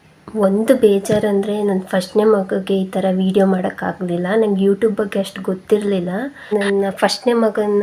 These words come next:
ತೊಟ್ಲು ಶಾಸ್ತ್ರಕ್ಕೂ ಅಷ್ಟೇ ನಮ್ಮ ಮಾವನ ಅಕ್ಕ ತಂಗಿರೆಲ್ಲ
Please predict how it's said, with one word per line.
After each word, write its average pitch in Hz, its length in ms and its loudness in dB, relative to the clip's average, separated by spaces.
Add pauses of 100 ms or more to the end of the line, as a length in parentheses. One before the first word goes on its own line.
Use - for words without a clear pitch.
(140)
ತೊಟ್ಲು 202 380 -4
ಶಾಸ್ತ್ರಕ್ಕೂ 202 500 -8
ಅಷ್ಟೇ 190 440 -8
ನಮ್ಮ 208 280 -2
ಮಾವನ 196 380 -2 (680)
ಅಕ್ಕ 190 220 -2
ತಂಗಿರೆಲ್ಲ 202 600 0